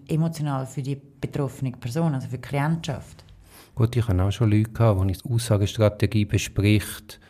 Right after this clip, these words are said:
Speaker 2: und dann am Schluss haben sie mir dann so gesagt, also am Ende vom Verfahren, nach dem Freispruch, haben sie mir dann so gesagt,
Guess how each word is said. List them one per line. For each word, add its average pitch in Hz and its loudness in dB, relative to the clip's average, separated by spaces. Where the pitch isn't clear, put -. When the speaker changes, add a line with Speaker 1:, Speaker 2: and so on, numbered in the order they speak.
Speaker 2:
und 98 0
dann 92 2
am 92 2
Schluss 104 0
haben 87 0
sie - -12
mir 92 2
dann 90 2
so 95 -4
gesagt, 90 0
also 92 0
am 92 2
Ende 98 0
vom 98 0
Verfahren, 95 2
nach 95 0
dem 107 2
Freispruch, 95 0
haben - 0
sie - -4
mir 95 0
dann 90 -2
so 87 -6
gesagt, 92 -4